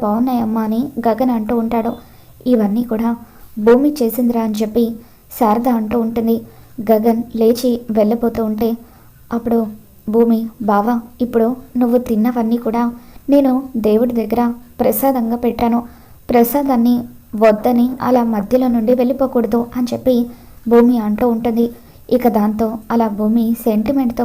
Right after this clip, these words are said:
కొట్టడంతో గగన్ అక్కడ కూర్చొని భూమి చేసినవన్నీ కూడా తింటూ ఉంటాడు. ఇక దాంతో శారద భూమి వైపు చూసి నవ్వుతూ, అమ్మో నా కోడలు మామూలు తెలివైంది కాదు, తనని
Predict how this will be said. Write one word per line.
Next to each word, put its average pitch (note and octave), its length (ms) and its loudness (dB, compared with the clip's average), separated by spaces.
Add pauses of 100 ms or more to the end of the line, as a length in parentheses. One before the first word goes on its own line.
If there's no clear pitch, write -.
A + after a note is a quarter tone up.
కొట్టడంతో A3 480 -2 (560)
గగన్ A#3+ 280 0
అక్కడ A3+ 240 -4
కూర్చొని A3 420 -2 (240)
భూమి C4 200 2 (100)
చేసినవన్నీ A3 640 -2
కూడా A3+ 220 -4
తింటూ B3 300 0
ఉంటాడు. A#3 280 -2 (500)
ఇక C4+ 180 2
దాంతో A3+ 260 0 (140)
శారద A3 340 -2 (640)
భూమి A#3 400 4
వైపు A#3 260 -2
చూసి A3 260 0 (200)
నవ్వుతూ, G#3+ 340 -2 (300)
అమ్మో A3 200 0 (300)
నా A#3+ 60 0 (120)
కోడలు A3+ 360 0 (420)
మామూలు A#3 420 -2
తెలివైంది A#3 460 0
కాదు, G#3+ 220 -2 (2000)
తనని A3+ 340 4